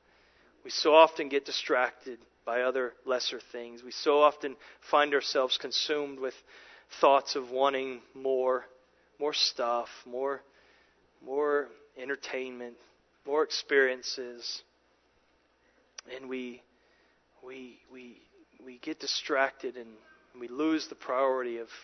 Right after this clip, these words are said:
of directing all attention to Jesus. May we value him more. May we be able to say, as we're about to sing, with, with true sincerity of heart,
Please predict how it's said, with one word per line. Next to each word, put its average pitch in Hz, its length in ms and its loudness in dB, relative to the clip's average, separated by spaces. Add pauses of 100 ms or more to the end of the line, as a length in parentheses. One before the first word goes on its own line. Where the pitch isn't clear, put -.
(100)
of 117 160 -18
directing 135 760 -4
all 156 240 6
attention 120 540 -10
to 113 120 -16
Jesus. - 640 -16 (600)
May 147 180 0
we 156 180 -2
value 120 520 -2 (100)
him 113 300 -12 (200)
more. 95 240 -14 (100)
May 113 120 -6
we 143 200 -4
be 175 180 4
able 165 180 8
to 170 140 -4
say, 127 480 6
as 123 120 -4
we're 127 140 -6
about 131 300 -2
to 151 60 -14
sing, 127 480 -6 (720)
with, 131 120 -4 (260)
with 127 120 -6 (100)
true 185 340 0
sincerity 131 720 0
of 107 100 -4
heart, 113 480 -6